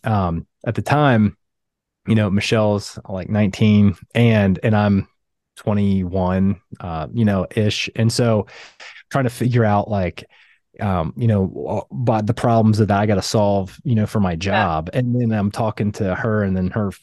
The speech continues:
Speaker 1: you know, daughter and her friends are here, and it, it just, no business got done that day. But I asked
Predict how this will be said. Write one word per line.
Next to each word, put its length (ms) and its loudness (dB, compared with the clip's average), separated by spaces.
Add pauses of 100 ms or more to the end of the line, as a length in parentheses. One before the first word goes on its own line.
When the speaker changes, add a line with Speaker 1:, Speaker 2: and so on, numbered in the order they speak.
Speaker 1:
you 140 0
know, 120 0
daughter 420 0
and 100 -2
her 80 -4
friends 320 -2
are 80 -2
here, 340 -4
and 220 -4
it, 280 -6
it 40 2
just, 340 -2
no 160 2
business 340 -2
got 180 -4
done 220 0
that 180 -2
day. 240 -2
But 140 -2
I 120 -2
asked 560 -4